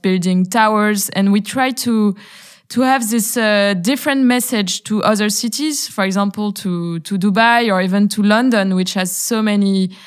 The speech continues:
tower projects now. We want to show that in Paris, uh, like, um, architectural innovation is more about, like, delicacies, a very fine thing that can be very small, but that can have an important impact.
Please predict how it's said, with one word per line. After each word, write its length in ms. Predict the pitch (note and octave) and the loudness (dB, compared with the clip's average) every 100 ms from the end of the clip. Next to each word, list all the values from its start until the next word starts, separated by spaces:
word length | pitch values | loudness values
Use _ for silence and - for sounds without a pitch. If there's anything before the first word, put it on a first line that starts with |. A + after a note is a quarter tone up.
| - - - | -20 -20 -2
tower 320 | B3 A#3+ A3 | 0 2 0
projects 560 | G#3+ A3 G#3 G3+ G#3 G#3+ | 0 -2 0 -2 -2 0
now. 320 | G3+ G3+ G#3 - - - _ - | 2 2 -2 -8 -18 -20 _ -2
We 80 | |
want 240 | A#3 A#3 A#3+ | 0 2 0
to 80 | A#3+ | -2
show 180 | C4+ | -2
that 260 | C4 A3 G#3 | 0 0 0
in 140 | G#3+ | 0
Paris, 560 | G3+ A#3 A#3+ A#3+ - - - | 0 0 0 -2 -4 -8 -2
uh, 240 | G3 F#3 | 0 0
like, 280 | F#3 F#3 F#3 | 0 -2 -2
um, 420 | G3 F#3 F3 F3 E3+ - | -2 0 0 0 -4 -2
architectural 720 | G3 G3 G3+ A#3 A3+ - A3+ G#3+ | -2 -2 -4 -6 -4 -4 -2 2
innovation 680 | G3+ G3+ G#3+ G#3+ B3 C4 | 2 2 2 0 0 0
is 260 | C4+ G3 F#3+ | 0 -2 0
more 220 | G#3 G#3 | 2 2
about, 320 | G3+ F#3 F#3+ | 2 0 -2
like, 220 | F#3+ F3+ - - - - G3+ F#3+ | -2 -6 -6 -16 -20 -20 -12 -2
delicacies, 880 | G#3 A3 G#3+ A3 G#3 G#3+ G#3 G3 G3 | 0 0 0 -2 -2 -2 -2 -2 -4
a 60 | |
very 640 | F3 F#3+ G3+ G3 G3 F#3+ F#3 | -4 -2 0 0 0 -2 -4
fine 480 | F#3+ - A3+ A3 A3 | -6 0 2 2 0
thing 320 | A3+ A3 G#3+ | 0 0 0
that 180 | F#3 F#3 | 0 0
can 180 | F#3+ | 0
be 140 | F#3 F#3+ | 2 0
very 260 | F3+ A3 A#3 | 0 0 0
small, 580 | - A3 A3+ D#4+ F4+ - - - | 2 2 2 0 -6 -16 -20 -10
but 180 | - G3+ | -4 -2
that 220 | G3 A3 | 0 0
can 160 | C4+ B3 | 0 -2
have 320 | A#3+ A3+ G3+ | 0 0 -2
an 340 | G3+ G3 G3 G3 | -4 -2 2 2
important 600 | G3 G3+ G3 G3 F#3+ F#3 | 2 0 -2 -2 -2 -2
impact. 600 | G#3 G3+ D#3+ - - - | 0 0 -2 -8 -12 -18